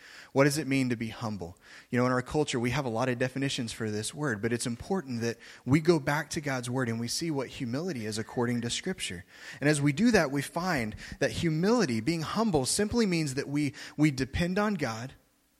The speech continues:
and we care about people. We depend on God and we care about people. A-, as we, as we learn to depend on God in our own lives, uh, lives, humility recognizes a few things.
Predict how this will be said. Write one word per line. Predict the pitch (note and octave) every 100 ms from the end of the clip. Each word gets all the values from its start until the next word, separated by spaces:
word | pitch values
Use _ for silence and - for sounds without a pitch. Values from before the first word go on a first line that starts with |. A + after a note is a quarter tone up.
| _ _ _ -
and | A#2+
we | C3
care | B2+ D3 C3
about | B2+ A#2+ -
people. | A#2 A2+ - - _ _ _ _ _ _ _ _ _ -
We | B2+
depend | B2+ - F3+ F#3
on | F#3+
God | C#3 A#2 A2+
and | A#2
we | A#2+
care | - C3
about | B2+ B2 A2+ - - - -
people. | - A2+ E2 F2 - - -
A-, | D3
as | D#3 D3+
we, | D#3 C#3
as | D#3
we | D#3
learn | D3 G3+ A3+
to | -
depend | D#3+ D3 - G#3+ A#3 A3+
on | G#3
God | E3 D#3+ D#3+
in | D#3+
our | C#3 B2+
own | C#3 D3 B2+
lives, | A#2 G#2+ G#2 - - -
uh, | A#2+ A#2
lives, | B2+ A2+ -
humility | D3+ D#3 F3+ A3 G3+
recognizes | D3+ C3+ F3+ F3 C#3 A#2+ A2 A2+ A2+ A2+ - - -
a | B2
few | C#3+ C3
things. | - F2+ F2 -